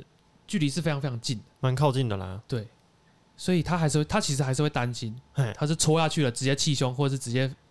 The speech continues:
Speaker 1: 这水直接渗到肺里面就爆了。
Speaker 2: 嗯。
Speaker 1: 所以呢，主刀者会用他的手指去感受。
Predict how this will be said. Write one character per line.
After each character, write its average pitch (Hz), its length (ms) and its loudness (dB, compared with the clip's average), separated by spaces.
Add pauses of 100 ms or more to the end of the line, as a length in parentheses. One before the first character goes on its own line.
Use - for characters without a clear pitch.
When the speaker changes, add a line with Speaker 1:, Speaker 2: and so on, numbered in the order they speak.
(100)
Speaker 1:
这 143 140 -2
水 117 200 0
直 123 80 -4
接 139 220 2
渗 - 220 0
到 139 100 0
肺 131 180 0
里 117 60 -2
面 127 300 -2
就 131 100 -2
爆 117 220 -2
了。 117 80 -10 (140)
Speaker 2:
嗯。 113 300 4 (440)
Speaker 1:
所 - 160 -4
以 135 40 0
呢， 120 220 -2 (140)
主 120 160 -2
刀 143 160 2
者 131 260 -2 (120)
会 151 300 0
用 135 200 0
他 127 140 -4
的 127 80 0
手 113 240 0
指 - 180 -6 (380)
去 135 100 -10
感 - 180 -8
受。 - 220 -4